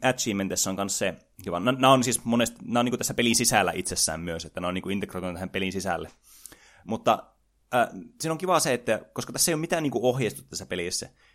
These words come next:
niin sit nää achievementit kuitenkin vähän niinku ohjaa johonkin suuntaan, ja se asettaa sulle tämmösen niinku lyhyen aikavälin tämmösen goalin, että mihin nää niinku yrität pyrkiä. Kyllä tää, tää struktuuri tässä pelissä on niin löyhää, kun tää perustuu vaan, tää on tämmönen sandbox-peli pelkästään.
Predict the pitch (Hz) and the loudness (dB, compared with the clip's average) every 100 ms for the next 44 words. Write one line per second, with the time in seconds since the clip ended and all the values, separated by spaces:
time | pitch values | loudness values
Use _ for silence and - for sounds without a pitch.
0 | - 104 - 120 156 165 147 127 104 - | -10 -6 0 2 2 0 0 0 -2 -2
1 | 131 120 113 95 120 123 117 - - 139 | 0 0 0 -2 -2 0 -2 -2 -4 -4
2 | 143 139 113 110 120 98 - - 123 101 | 0 4 4 4 0 -2 -2 0 0 0
3 | 92 85 98 92 113 127 101 98 107 107 | 0 0 -2 0 0 2 2 0 -2 -4
4 | 101 107 101 98 104 123 156 139 107 101 | -2 -2 -4 -4 -2 0 4 4 4 4
5 | 107 104 95 95 95 101 101 113 107 98 | 2 2 -2 -2 -4 -4 0 4 6 6
6 | 87 85 90 107 98 90 87 90 113 101 | 4 -4 -6 -2 -2 -2 -4 -4 -4 -4
7 | 98 - 110 101 - - - _ _ _ | -4 -2 -2 -2 -6 -14 -16 _ _ _
8 | _ - 123 120 - - _ _ - 131 | _ 4 8 6 2 -20 _ _ 2 4
9 | 127 160 175 - 135 113 - - 131 127 | 4 2 2 2 -2 0 -4 -2 0 2
10 | - 92 95 98 117 120 101 90 90 90 | 2 0 0 2 6 6 4 0 -2 -2
11 | 87 101 - 95 90 78 104 107 104 110 | -2 -2 -2 -2 -2 -2 0 0 0 0
12 | 98 90 - 101 87 87 85 85 - - | 0 -6 -10 -6 -4 -4 -4 -8 -8 -10
13 | - | -10